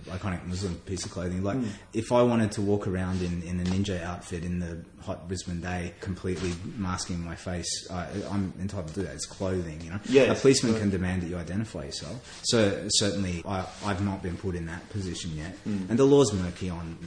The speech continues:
Speaker 1: and what constitutes a we-, you know, intent and whatnot. Usually that stuff, it, it sort of comes out of the, in the mix after an incident.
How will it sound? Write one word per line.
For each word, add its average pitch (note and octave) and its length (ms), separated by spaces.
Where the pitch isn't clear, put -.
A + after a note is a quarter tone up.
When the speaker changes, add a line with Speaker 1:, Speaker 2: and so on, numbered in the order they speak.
Speaker 1:
and F2 180
what E2+ 220
constitutes F2+ 640
a E2 40
we-, E2 180
you F2+ 80
know, E2 140
intent F#2 360
and F#2+ 160
whatnot. G2 360
Usually G#2+ 360
that F2 220
stuff, - 500
it, F2+ 60
it - 180
sort G#2+ 140
of D#2+ 180
comes F#2 300
out E2+ 160
of D2+ 80
the, D#2+ 80
in F2 80
the E2+ 60
mix F2 340
after F2 280
an D2 120
incident. A#2+ 440